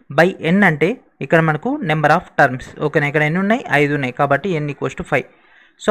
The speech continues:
ఫస్ట్ ఇచ్చినటువంటి దాని యొక్క సగటుని కనుక్కోండి. ఎలెవెన్ ప్లస్ సెవెన్ ప్లస్ టెన్ ప్లస్ థర్టీన్ ప్లస్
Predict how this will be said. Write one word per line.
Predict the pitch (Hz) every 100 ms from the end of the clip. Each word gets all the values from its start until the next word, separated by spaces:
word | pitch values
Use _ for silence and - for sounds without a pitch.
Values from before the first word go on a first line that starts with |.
| 202
ఫస్ట్ | 202 190
ఇచ్చినటువంటి | 226 220 220 220 190
దాని | 180 165
యొక్క | 170 180
సగటుని | 165 180 180
కనుక్కోండి. | 165 170 151 139 139 _ 175 143
ఎలెవెన్ | 160 165 180 175
ప్లస్ | 156 147 -
సెవెన్ | 156 156 156 151
ప్లస్ | 147 143 - -
టెన్ | 151 151 147
ప్లస్ | 143 143 - -
థర్టీన్ | 143 147 147 143 _ _ _ _ _ -
ప్లస్ | 160 165